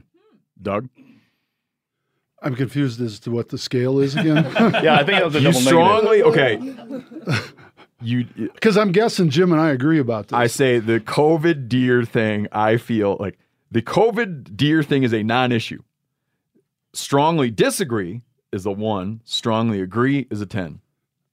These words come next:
Speaker 2: Is that what you, the way you went on
Speaker 3: Yeah,
Speaker 2: it?
Speaker 3: I went, I went closer to ten. I mostly agree with that. I
Speaker 1: You went to
Speaker 3: think it's,
Speaker 1: seven.
Speaker 3: I think it's something that's just being, that's being blown out because it's kind of a popular thing that gets a lot of clicks,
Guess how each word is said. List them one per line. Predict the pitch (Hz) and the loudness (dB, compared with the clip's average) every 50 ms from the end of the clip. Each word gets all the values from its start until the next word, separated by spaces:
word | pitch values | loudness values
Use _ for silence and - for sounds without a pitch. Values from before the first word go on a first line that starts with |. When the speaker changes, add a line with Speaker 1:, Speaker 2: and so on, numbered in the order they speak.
| _ _ _ _ _ _ _ _ _ _ _ _ _ _ _ _ _ _ _ _ _ _ _ _ - | _ _ _ _ _ _ _ _ _ _ _ _ _ _ _ _ _ _ _ _ _ _ _ _ -12
Speaker 2:
Is | - 131 127 | -8 -4 -2
that | 151 147 | -2 0
what | 165 156 | 0 0
you, | 139 147 - _ | -2 -2 -4 _
the | - 127 131 | -8 -6 -4
way | 127 127 | -2 -2
you | 135 175 202 | -2 -2 -4
went | 202 208 226 226 | -4 -6 -6 -4
on | 226 | 0
Speaker 3:
Yeah, | - 135 117 | 2 2 4
Speaker 2:
it? | 110 123 | 4 2
Speaker 3:
I | 147 | 2
went, | 156 151 139 135 - | 2 0 -2 -4 -6
I | 170 190 | -6 -2
went | 160 156 143 110 | -2 -2 -2 -2
closer | - 160 160 156 - - 139 | 0 0 0 0 0 -2 -2
to | 123 113 | -2 -2
ten. | - 143 127 107 110 | 0 0 0 2 2
I | 113 | 2
mostly | 113 120 131 139 147 147 - - 135 135 131 131 135 127 | 2 2 2 2 0 0 -4 -4 -2 -2 0 0 -2 -2
agree | 113 110 101 92 101 117 120 120 120 113 | -6 -8 -8 -8 -6 -4 -2 0 0 -2
with | 107 104 104 98 _ - | -2 -4 -6 -6 _ -4
that. | 110 98 90 87 - | -4 -4 -4 -4 -4
I | - 110 | -2 0
Speaker 1:
You | 139 | 2
went | 143 139 135 | 2 2 2
to | 131 | 2
Speaker 3:
think | - 143 123 | 2 2 0
it's, | 107 | 0
Speaker 1:
seven. | 92 85 - _ _ _ _ _ _ _ _ _ _ _ _ _ _ - | -2 -8 -14 _ _ _ _ _ _ _ _ _ _ _ _ _ _ -2
Speaker 3:
I | 123 131 | -2 -2
think | - 170 143 135 | 0 0 -2 -2
it's | 107 - | -2 -2
something | 143 131 117 120 110 | -2 -2 0 0 0
that's | 107 101 101 - | 0 -2 -2 -4
just | 120 - | -6 -4
being, | - 123 113 101 98 98 - | -2 -2 -2 -2 -4 -8 -10
that's | - 104 104 104 - | -10 -8 -8 -8 -6
being | - 131 120 110 107 95 92 | -4 -4 -2 -2 -2 -4 -2
blown | 92 101 113 117 120 117 110 | 0 0 2 2 2 2 2
out | 110 107 107 107 95 92 | 2 0 0 -2 -2 -4
because | 104 98 - 107 92 | -6 -6 -4 -6 -6
it's | 95 - | -6 -8
kind | - 113 92 | -8 -8 -6
of | 87 82 | -8 -10
a | - | -8
popular | - 95 95 - - 98 87 80 | -8 -10 -10 -8 -8 -8 -8 -8
thing | - - 98 95 | -10 -12 -12 -12
that | 90 | -12
gets | 85 98 - - | -12 -14 -14 -12
a | 107 | -10
lot | 95 92 90 | -8 -8 -10
of | 82 - | -10 -8
clicks, | - 139 120 113 _ - - | -6 -4 -4 -6 _ -14 -20